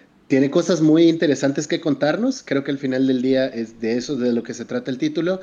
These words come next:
Y bueno, vemos muchas cosas que tienen que ver con el world. Vemos monstruos en el tráiler que,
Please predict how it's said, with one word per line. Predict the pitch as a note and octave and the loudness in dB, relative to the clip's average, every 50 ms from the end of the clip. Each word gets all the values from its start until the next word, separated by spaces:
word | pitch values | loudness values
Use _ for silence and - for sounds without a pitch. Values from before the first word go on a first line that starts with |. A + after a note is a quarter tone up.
| - - - - - - - _ _ _ | -10 -20 -20 -20 -20 -20 -20 _ _ _
Y | - C3 B2 B2 B2 A#2+ A#2+ A2+ | 0 2 4 6 6 6 4 4
bueno, | A#2 B2 A#2+ A2+ G2+ - G#2+ | 2 0 0 0 -2 -4 -2
vemos | A#2 B2+ C3 C3+ C#3+ C#3 C#3 | 0 2 4 4 4 2 2
muchas | C3+ C#3 C3+ - D#3 C#3 - - | 0 -2 -2 -2 -4 -6 -6 -4
cosas | - D3 C#3 C3+ - C3+ C3+ C3 - | -4 -4 -4 -4 -4 -4 -4 -6 -8
que | - B2+ - | -12 -12 -8
tienen | - B2 A#2+ B2 B2 A#2+ | -6 -4 -4 -4 -4 -4
que | B2 A2 | -4 -6
ver | G#2 A2 A2 A2 - | -4 -6 -6 -8 -10
con | - - A#2 A2+ A#2 A2+ | -10 -8 -6 -6 -4 -4
el | A2 G#2+ | -4 -2
world. | A2 C#3+ D#3 D3 C3+ - - - - _ _ _ _ | 0 0 2 0 0 -4 -8 -18 -20 _ _ _ _
Vemos | - A#2 A#2 A#2+ A#2+ A#2+ A#2 A2 A2+ | -4 0 2 2 2 2 0 0 0
monstruos | A#2+ B2 C3 D3 C#3 C#3 - C#3+ C#3 C3+ - | 0 2 2 2 0 -2 -2 -4 -4 -4 -4
en | B2+ | -4
el | B2 A#2 | -4 -4
tráiler | - B2+ B2 B2 B2 B2 A#2+ - | -2 -2 -2 -2 -2 -4 -6 -8
que, | - A#2 | -10 -14